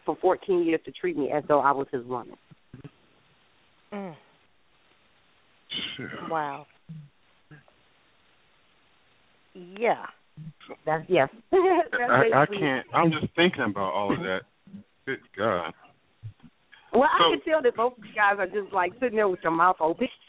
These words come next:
Speaker 1: <laughs>
Speaker 2: Yeah.
Speaker 3: Yeah, I, I can't.
Speaker 1: <laughs>
Speaker 3: 'Cause it, at
Speaker 2: You know,
Speaker 3: some
Speaker 2: what,
Speaker 3: point,
Speaker 2: what's a question
Speaker 3: certain
Speaker 2: to follow up
Speaker 3: cues
Speaker 2: that
Speaker 3: you
Speaker 2: with?
Speaker 3: should pick up on something. You should pick up, seems like somebody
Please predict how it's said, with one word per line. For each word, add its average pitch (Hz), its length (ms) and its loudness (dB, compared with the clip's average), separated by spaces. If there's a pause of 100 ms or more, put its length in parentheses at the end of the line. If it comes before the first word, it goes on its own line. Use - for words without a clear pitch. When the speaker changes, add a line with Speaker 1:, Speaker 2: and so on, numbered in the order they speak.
Speaker 1:
<laughs> 294 100 0 (280)
Speaker 2:
Yeah. 254 320 12 (160)
Speaker 3:
Yeah, 190 480 4 (160)
I, 185 240 6 (160)
I 202 140 4 (100)
can't. 269 400 0
Speaker 1:
<laughs> 381 80 -2 (1800)
Speaker 3:
'Cause - 160 -10
it, - 160 -10 (240)
at 311 80 2
Speaker 2:
You 302 80 -2
know, 294 240 2
Speaker 3:
some - 80 -
Speaker 2:
what, - 80 -10
Speaker 3:
point, 202 240 2
Speaker 2:
what's - 40 -16
a - 40 -16
question 180 320 2
Speaker 3:
certain - 80 0
Speaker 2:
to - 80 -10
follow 233 320 4
up 214 160 0
Speaker 3:
cues - 160 -6
Speaker 2:
that 196 240 2
Speaker 3:
you - 80 -12
Speaker 2:
with? 170 160 -4
Speaker 3:
should - 160 -10
pick 185 240 0
up 156 160 2
on 117 240 -2 (160)
something. 165 480 0 (800)
You 165 240 -4
should 135 160 -8
pick - 160 -6
up, - 80 -8
seems 185 160 -2
like 139 160 0 (160)
somebody 127 480 4